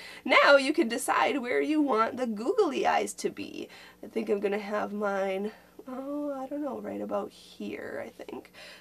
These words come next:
So grab your googly eyes, or if you wanted to, you can embroider your eyes, that's fine too. And I have some tacky glue here, so I'm just gonna set this in here, and I'm just gonna put an eye there,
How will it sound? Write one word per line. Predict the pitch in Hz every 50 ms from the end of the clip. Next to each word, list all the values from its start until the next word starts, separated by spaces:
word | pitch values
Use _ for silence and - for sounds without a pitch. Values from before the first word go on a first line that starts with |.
| -
So | - - 269 233 220 214 214 226 262 - _ - -
grab | 202 214 233 233 240 247 269 262 277
your | 320 349 302
googly | - 302 285 254 254 262 254 254 247 240
eyes, | 247 247 247 247 254 277 302 440 -
or | - 269 294 302
if | 311 311
you | 294 277
wanted | 262 254 254 254 262 294
to, | - 254
you | 240 233 247
can | - 254 220
embroider | 214 208 208 196 190 196 208 208 202 196 175
your | 170 - - - -
eyes, | - 110 - - 113 113 110
that's | - 104 101 -
fine | - 117 - - - -
too. | - - - - - - - - - - - - -
And | - 220
I | 240
have | 277 240 226 -
some | - 277 240 247
tacky | - - - 233 208 233 233 - 233 202
glue | 202 - 208 196 185 175 185
here, | 214 - - - - - - - 214 226 247 254 - - - - - _ -
so | - - 233
I'm | 226
just | 208 214 226
gonna | 226 208 190 190 208
set | - - - - - - - - - - - _
this | - - 226 - - -
in | 233 226
here, | 233 226 - 302 339 370 370 370 370 370 370 370 359 359 - _ _ _ _ _ _ _ _ _ _ _ _ _ _ - _ _ _ _ _ _ _ _ _ _ _ _ _ _ -
and | - 233 233 214 214
I'm | 208 214
just | - - -
gonna | - - - - - - _ _ _ _ -
put | - - - -
an | - - - - - _ _ -
eye | - - - - - 208 240
there, | 254 277 311 320 330 330 330 339 330 330 320